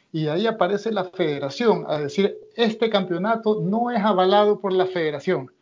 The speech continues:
¿Sí me explico? Déjate de joder, hermano, déjate de joder.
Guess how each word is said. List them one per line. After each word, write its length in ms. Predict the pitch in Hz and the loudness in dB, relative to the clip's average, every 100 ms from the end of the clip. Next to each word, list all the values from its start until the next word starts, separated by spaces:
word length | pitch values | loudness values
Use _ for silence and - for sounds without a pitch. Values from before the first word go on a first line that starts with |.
| _ _ _ | _ _ _
¿Sí 140 | - | -6
me 80 | 196 | -4
explico? 400 | 196 220 208 - - - | 2 2 2 -4 -6 2
Déjate 380 | 214 185 190 | 4 4 2
de 160 | 175 151 | 0 0
joder, 420 | 131 143 180 165 | -2 -2 -2 0
hermano, 560 | 143 139 135 127 123 - - | -2 -4 -6 -6 -10 -14 -4
déjate 420 | 202 190 202 175 | -2 0 -2 -2
de 80 | 139 | -2
joder. 540 | 139 151 147 131 - | -2 -2 -2 -6 -14